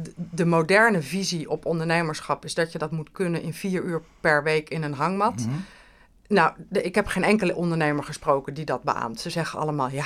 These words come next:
Speaker 1: luister, het is ook gewoon heel hard werken." Dat is
Speaker 2: Mhm.
Speaker 1: ook ondernemerschap. Ehm, het is ook een voortdurende, eh, drang om je te ontwikkelen. Ondernemers die stoppen nooit met leren, met ontwikkelen,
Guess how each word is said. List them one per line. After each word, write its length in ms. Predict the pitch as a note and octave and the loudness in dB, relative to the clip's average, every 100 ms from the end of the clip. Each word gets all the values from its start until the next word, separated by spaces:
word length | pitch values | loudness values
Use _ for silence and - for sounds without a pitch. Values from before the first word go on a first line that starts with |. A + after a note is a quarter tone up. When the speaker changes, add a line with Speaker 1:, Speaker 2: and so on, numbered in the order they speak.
| - | -2
Speaker 1:
luister, 360 | - E3 E3 C#3 | 0 0 -2 -8
het 100 | D3+ | -8
is 120 | - | -10
ook 100 | - | -6
gewoon 200 | D3+ E3+ | -2 -2
heel 340 | C3 F3+ D#3 | 0 -2 0
hard 240 | D3+ D3+ D#3+ | 2 2 2
werken." 440 | D#3+ A#2 - - - | 0 0 -4 -14 -2
Dat 140 | C3+ | 4
is 80 | A#2+ | 6
Speaker 2:
Mhm. 100 | G#3 | 6
Speaker 1:
ook 100 | - | 6
ondernemerschap. 800 | D3+ D3+ C#3 B2 B2 - - - - - - - - - _ | 2 0 -2 -4 -8 -10 -10 -10 -20 -20 -20 -20 -20 -20 _
Ehm, 360 | E3+ E3+ D#3+ D#3+ | 2 4 4 0
het 160 | - G3 | -2 -2
is 140 | D#3+ | 4
ook 280 | G3 A3 - | 4 4 2
een 180 | - E3+ | 2 2
voortdurende, 960 | E3 F3 D3 G#3 A#3+ A#3+ A3 G3 G3 F#3 _ _ - _ - | -2 -8 -2 2 2 2 2 2 2 0 _ _ -20 _ -6
eh, 100 | F3 | -2
drang 360 | D#3+ F3 F#3+ F#3+ | 2 4 4 4
om 140 | F#3 | -2
je 60 | F3 | 0
te 100 | - | -2
ontwikkelen. 580 | E3 E3 - B2 - - - | 0 0 -2 -4 -10 -8 -2
Ondernemers 760 | F3+ F3 F3 G3+ A#3 A#3 A3+ | 0 2 4 4 2 -2 -4
die 140 | F#3 D#3+ | -6 -6
stoppen 480 | - A3+ G#3 E3+ | -2 0 0 0
nooit 300 | E3 G3 G#3+ | 4 4 2
met 160 | F#3 D3 | -2 -2
leren, 440 | E3+ F#3+ F#3 D#3+ | 2 4 4 0
met 160 | D#3+ D#3 | -4 -4
ontwikkelen, 640 | E3+ D3 F3 E3+ D#3 D3 | -6 -4 -4 -2 -4 -4